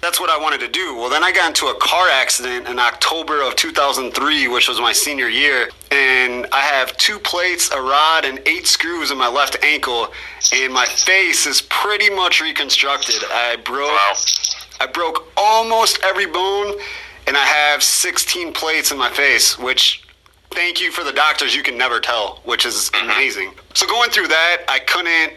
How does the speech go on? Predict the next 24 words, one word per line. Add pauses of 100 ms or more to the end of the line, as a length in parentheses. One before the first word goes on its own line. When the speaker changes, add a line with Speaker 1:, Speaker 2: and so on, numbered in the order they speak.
(420)
Speaker 1:
I
didn't
run
for,
like,
three
years.
I
couldn't
walk
for
a
year. (520)
So
I
had
to (100)
change
real
quick.
Like,
obviously,
you
know,